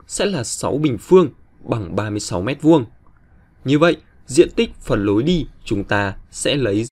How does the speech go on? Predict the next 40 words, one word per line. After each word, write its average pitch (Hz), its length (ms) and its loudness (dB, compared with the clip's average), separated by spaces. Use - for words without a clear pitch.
diện - 160 -2
tích 175 140 2
mảnh 101 160 -4
vườn 107 280 2
trừ 170 240 4
đi 175 240 2
phần 101 260 -4
S 147 40 -10
một 120 260 2
và 156 180 0
trừ 156 160 2
đi 147 140 0
mười 123 180 0
hai 113 160 -6
mét 117 160 -6
vuông. 147 180 6
Kết 220 180 -4
quả 101 380 0
sẽ - 280 -6
là 110 280 -6
sáu - 300 -6
mét 135 220 -8
vuông. 139 240 2
Đây 131 280 -2
chính 98 180 -6
là 87 160 -6
đáp 98 260 -10
án 92 280 -8
phần 95 160 -6
thứ 95 200 -6
hai 151 340 -4
của - 220 -8
câu 92 120 -4
hỏi 80 140 -8
đầu 85 120 -4
tiên. 139 300 4
Như 196 80 -2
vậy, 208 160 6
trên 156 140 0
đây 170 180 2